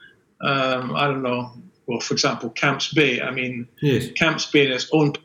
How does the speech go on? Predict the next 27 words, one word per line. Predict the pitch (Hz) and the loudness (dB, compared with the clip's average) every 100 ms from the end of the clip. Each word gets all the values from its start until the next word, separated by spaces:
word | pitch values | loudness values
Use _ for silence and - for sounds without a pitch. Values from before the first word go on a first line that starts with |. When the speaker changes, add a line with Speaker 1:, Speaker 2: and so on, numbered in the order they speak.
| _ | _
Speaker 1:
peculiar, | - - 196 175 151 135 127 - - | -8 2 6 8 6 6 2 -2 -4
lo-, | 143 143 - _ - _ _ | 0 0 -2 _ -20 _ _
the | 151 147 | -4 2
way | 156 156 | 6 4
it's | 147 - | 4 0
set | 165 143 185 | 0 0 0
up, | - - - - - - - - | 0 -2 -14 -20 -20 -20 -20 -16
uh, | 202 - - 113 113 - | -10 -10 -8 -8 -8 0
you | |
know, | 165 143 147 | 2 4 2
there's | 147 147 | 2 2
only | 170 147 | 4 2
three | 143 - - 180 | 2 -4 2 4
roads | 151 156 147 170 | 6 8 6 4
into | 175 - | 2 0
Camps | - 127 - - | -2 -2 -4 -4
Bay. | 123 117 120 _ - - - | -2 -2 -6 _ -20 -20 -8
Um, | 143 135 131 127 127 143 - | -4 -2 -2 -4 -6 -8 -2
in | 143 | 2
a | 139 | 4
way, | 143 175 156 | 6 6 6
it's | - - 135 | 2 -2 -4
a, | - | -2
it's | 147 143 | -2 -2
a | 143 | -2
closed | - 160 143 143 - | 0 6 6 6 2
community. | 151 190 165 - | 4 4 4 0